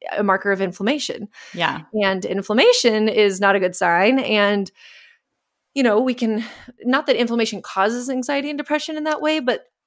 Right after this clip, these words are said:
Speaker 1: they're
Speaker 2: It
Speaker 1: correlated.
Speaker 2: can. They
Speaker 1: Yeah.
Speaker 2: are definitely
Speaker 1: They're
Speaker 2: correlated,
Speaker 1: correlated.
Speaker 2: actually. A lot of studies are now showing that depression's root cause might actually be inflammation.
Speaker 1: Wow.
Speaker 2: Yeah.
Speaker 1: Interesting. Inflammation of the
Speaker 2: New
Speaker 1: brain specifically or anything?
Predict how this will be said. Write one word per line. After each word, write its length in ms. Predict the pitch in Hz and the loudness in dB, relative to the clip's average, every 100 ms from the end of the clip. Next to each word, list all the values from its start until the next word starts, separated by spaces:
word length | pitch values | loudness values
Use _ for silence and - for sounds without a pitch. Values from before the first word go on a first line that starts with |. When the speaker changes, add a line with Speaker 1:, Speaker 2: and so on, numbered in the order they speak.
| _ | _
Speaker 1:
they're 120 | 247 240 | -2 -2
Speaker 2:
It 80 | |
Speaker 1:
correlated. 520 | - 294 240 220 175 180 | 2 4 4 0 -2 -8
Speaker 2:
can. 20 | _ _ | _ _
They 140 | 175 180 | 2 4
Speaker 1:
Yeah. 120 | 180 | 4
Speaker 2:
are 40 | |
definitely 380 | 170 175 220 208 | 2 -2 -2 -6
Speaker 1:
They're 80 | - | -4
Speaker 2:
correlated, 420 | 190 165 147 147 | -2 0 0 2
Speaker 1:
correlated. 0 | |
Speaker 2:
actually. 540 | 156 - 165 147 147 - | 0 0 -2 -2 -2 -4
A 100 | 165 | -2
lot 300 | 165 175 185 | 2 2 2
of 140 | 175 | -4
studies 400 | - 170 170 156 | -6 -4 -4 -6
are 60 | 160 | -4
now 200 | 160 165 | -4 -4
showing 400 | - 151 156 151 | -6 -4 -4 -4
that 380 | 143 123 - _ _ - | -2 -4 -8 _ _ -14
depression's 760 | - 170 160 165 147 143 - | -4 -4 -2 -4 -6 -8 -10
root 240 | - 156 - | -8 -10 -6
cause 360 | 151 143 - | -6 -6 -8
might 220 | 151 151 - | -10 -10 -14
actually 340 | 165 - 156 | -14 -12 -10
be 200 | 147 196 | -10 -10
inflammation. 760 | - - - - 170 - - - - - | -10 -14 -14 -12 -10 -10 -10 -14 -20 -6
Speaker 1:
Wow. 280 | 202 185 185 - _ _ | 0 0 -2 -8 _ _
Speaker 2:
Yeah. 180 | - 214 | -2 0
Speaker 1:
Interesting. 520 | 196 190 156 - - | -2 -8 -10 -10 0
Inflammation 440 | 254 254 277 277 254 | 2 2 0 0 0
of 60 | |
the 60 | 220 | 0
Speaker 2:
New 40 | |
Speaker 1:
brain 180 | 220 233 | 2 0
specifically 460 | - 233 233 277 269 | -2 -4 -4 0 2
or 100 | 196 | 2
anything? 500 | 208 202 - - | 0 -4 -6 -10